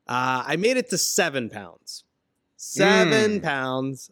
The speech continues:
Speaker 1: of weight gain.
Speaker 2: I mean, considering that you were, like, legitimately trying to gain weight, I mean, that's not, you know.
Speaker 1: It's still seven pounds. I'm a pretty small guy.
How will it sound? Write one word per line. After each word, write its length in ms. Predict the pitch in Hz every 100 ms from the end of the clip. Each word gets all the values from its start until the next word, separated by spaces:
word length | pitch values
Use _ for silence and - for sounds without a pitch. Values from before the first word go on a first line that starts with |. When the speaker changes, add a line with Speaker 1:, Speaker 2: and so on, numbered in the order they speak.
| _
Speaker 1:
of 160 | 127 120
weight 320 | 131 131 -
gain. 320 | 117 113 113
Speaker 2:
I 120 | 160
mean, 200 | 175 202
considering 560 | 196 196 - 262 285 277
that 120 | 226
you 120 | 196
were, 160 | 190 180
like, 180 | 165 147
legitimately 580 | 147 139 156 175 170 147
trying 500 | - 143 123 139 143
to 80 |
gain 240 | 127 139 135
weight, 420 | 120 131 156 - -
I 40 |
mean, 300 | 123 117 120
that's 280 | 135 135 -
not, 240 | 123 113 - _ _ _ _ _ _ _ _ _ _ _ _ _ _ _ - _
you 100 | 135
know. 80 | 95
Speaker 1:
It's 140 | 85
still 200 | - 381
seven 300 | 247 240 165
pounds. 520 | 147 120 - - - -
I'm 160 | 262 -
a 280 | - - -
pretty 160 | 269
small 260 | 240 240 196
guy. 300 | 139 104